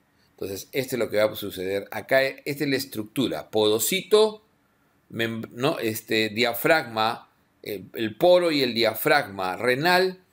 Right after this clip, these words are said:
la membrana basal glomerular con su electronegatividad son los que contienen básicamente las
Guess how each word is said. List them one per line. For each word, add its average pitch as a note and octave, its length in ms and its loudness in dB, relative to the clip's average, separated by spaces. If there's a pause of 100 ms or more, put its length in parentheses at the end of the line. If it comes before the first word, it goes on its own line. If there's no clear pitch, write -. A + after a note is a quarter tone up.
(1040)
la B2 160 2
membrana D3 420 2
basal C#3 380 2
glomerular D3 600 2
con A2+ 140 -6
su A#2 120 -4
electronegatividad C3+ 1120 0 (180)
son C3+ 220 -2
los C#3 100 0
que C3 140 -14
contienen C#3 500 -2
básicamente B2 600 -4
las C#3+ 340 0